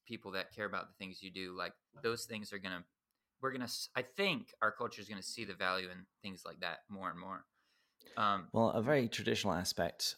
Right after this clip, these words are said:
Speaker 2: um, of Catholicism and Orthodoxy and High Church Anglicanism is the, is the office, the divine office. So it's
Speaker 1: Mm-hmm.
Speaker 2: the morning, midday, and evening prayers, and sometimes there are a few more string-,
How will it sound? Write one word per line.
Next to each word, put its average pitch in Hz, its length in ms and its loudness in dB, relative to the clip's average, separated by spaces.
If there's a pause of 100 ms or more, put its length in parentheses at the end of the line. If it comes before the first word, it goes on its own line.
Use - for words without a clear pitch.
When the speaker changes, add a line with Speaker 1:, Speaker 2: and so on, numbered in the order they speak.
Speaker 2:
um, 85 460 0
of 92 440 2
Catholicism 92 840 2
and 73 540 -6 (160)
Orthodoxy 87 680 0
and 76 100 -8
High 85 120 -6
Church 92 200 -4
Anglicanism 95 680 2 (420)
is 85 400 0
the, 90 440 0 (100)
is 87 100 -2
the - 100 2
office, - 380 6
the 82 420 0
divine 95 480 4
office. - 460 -4
So - 240 4
it's 117 320 2
Speaker 1:
Mm-hmm. 98 180 -8
Speaker 2:
the 85 340 0
morning, 87 600 2
midday, 87 380 -2
and 85 80 2
evening 82 300 -2
prayers, 80 440 0
and 180 100 0
sometimes 92 280 4
there 73 60 2
are - 20 0
a - 40 -6
few 82 140 0
more 78 160 0
string-, 87 260 0